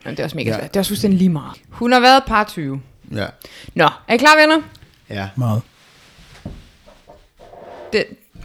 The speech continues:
Speaker 1: øh, den har ikke noget navn. Men der er et lille oplæg til stilen, og den er håndskrevet, den er mega flot. Du er på en rumrejse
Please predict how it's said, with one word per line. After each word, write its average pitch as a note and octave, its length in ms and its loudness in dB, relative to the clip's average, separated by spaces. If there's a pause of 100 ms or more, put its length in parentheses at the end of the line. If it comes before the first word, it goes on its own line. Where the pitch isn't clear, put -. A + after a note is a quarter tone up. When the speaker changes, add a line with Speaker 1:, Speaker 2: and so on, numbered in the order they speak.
Speaker 1:
øh, F#3 220 -4 (340)
den G#3 140 2
har A3 100 2
ikke A#3+ 140 0
noget G#3+ 500 0
navn. F3 260 0 (880)
Men G3 140 0
der A#3 80 8
er A3+ 40 10
et A3 60 6
lille B3 240 8
oplæg B3 340 4
til - 160 -8
stilen, D#3+ 420 -8
og E3+ 100 -6
den F#3 140 0
er F3+ 40 2
håndskrevet, F#3 440 -2
den F#3 100 -4
er F3+ 40 -2
mega F#3 200 -4
flot. - 240 -10 (880)
Du A3+ 100 4
er A3+ 140 8
på A#3+ 180 0
en C#4 80 4
rumrejse G3+ 760 2